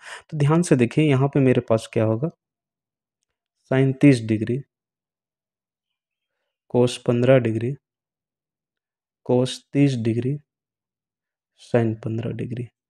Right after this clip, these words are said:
तो फॉर्मूला के according क्या लिखेंगे हम लोग डायरेक्ट, sine ब्रैकेट में आपके पास तीस डिग्री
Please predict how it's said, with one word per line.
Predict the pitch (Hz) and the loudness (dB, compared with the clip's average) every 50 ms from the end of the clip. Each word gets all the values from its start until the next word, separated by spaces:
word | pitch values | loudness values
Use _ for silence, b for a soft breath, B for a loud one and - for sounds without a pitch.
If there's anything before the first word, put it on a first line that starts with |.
| _ _ _ _ _ | _ _ _ _ _
तो | - | -14
फॉर्मूला | 156 - - 151 147 147 151 156 151 | -2 2 4 4 4 4 4 2 2
के | - 151 135 | 0 0 0
according | - 127 117 120 113 117 | 0 0 0 0 0 2
क्या | - 135 135 | 2 2 2
लिखेंगे | 139 139 - - 143 143 147 | 2 0 -2 -4 -4 -4 -4
हम | 147 147 | -4 -4
लोग | 143 139 | -4 -4
डायरेक्ट, | 131 131 131 135 143 - - _ _ _ _ _ _ _ _ _ _ _ _ _ _ _ _ _ _ _ | -2 -2 -2 -2 -4 -6 -12 _ _ _ _ _ _ _ _ _ _ _ _ _ _ _ _ _ _ _
sine | - - 127 117 110 113 117 135 131 - _ _ _ _ _ _ _ 117 | -4 0 0 2 2 0 -2 -4 -6 -12 _ _ _ _ _ _ _ -12
ब्रैकेट | 113 113 113 110 110 - - 117 107 - | -6 -4 -2 -2 -2 -2 -2 -2 -2 -2
में | 107 110 110 120 139 131 _ _ _ _ _ _ _ _ _ _ | -4 -4 -4 -4 -4 -6 _ _ _ _ _ _ _ _ _ _
आपके | 117 110 - _ - 117 | -14 -14 -12 _ -8 -8
पास | 113 - 120 131 143 - - - - - _ _ _ _ _ _ _ _ _ _ _ _ | -4 -2 -2 -2 -2 -2 -6 -14 -20 -20 _ _ _ _ _ _ _ _ _ _ _ _
तीस | - 135 123 110 - - - | 2 2 2 2 0 -4 -6
डिग्री | 120 113 117 113 120 139 | -4 -4 -2 -2 -4 -4